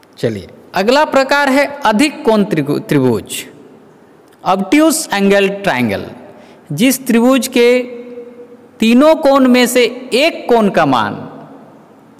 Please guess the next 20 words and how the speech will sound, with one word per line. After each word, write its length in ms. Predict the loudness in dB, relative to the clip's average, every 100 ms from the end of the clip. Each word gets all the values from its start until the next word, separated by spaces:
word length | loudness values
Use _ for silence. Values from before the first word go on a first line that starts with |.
| _ _ _ _
नाइंटी 360 | -4 -2 0 0
डिग्री 260 | 0 0 0
से 140 | 0
अधिक 240 | 0 -2
होता 240 | -6 -10 -10
है, 180 | -14 -18 -20 -20 -20 -20 _ _ _ _ _ _ _ _ _ _ _ _ _ _ _ _ -2
तीनों 320 | 2 2 2
कोनों 360 | 2 2 4 4
में 160 | 2
से 180 | 2 0
एक 440 | 0 0 0 0
कोण 200 | 0 2
का 140 | 2 2
मान 220 | 2 2
नाइंटी 340 | 0 0 0
डिग्री 240 | 0 0 -2
से 140 | 0
अधिक 300 | -2 -2 -8
होता 240 | -8 -12 -14
है 220 | -16